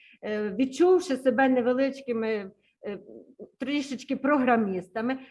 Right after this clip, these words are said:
учень восьмого класу вже може дати відповідь на проблемне запитання.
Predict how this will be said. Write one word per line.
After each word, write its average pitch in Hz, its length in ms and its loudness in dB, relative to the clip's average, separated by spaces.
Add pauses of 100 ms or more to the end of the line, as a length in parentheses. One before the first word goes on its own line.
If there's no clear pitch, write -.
(160)
учень 294 580 0
восьмого 233 560 0
класу 214 380 -4
вже 277 140 -2
може 254 240 0
дати 208 300 -4
відповідь 247 600 -4
на 269 160 -2
проблемне 214 580 -2
запитання. 196 720 -4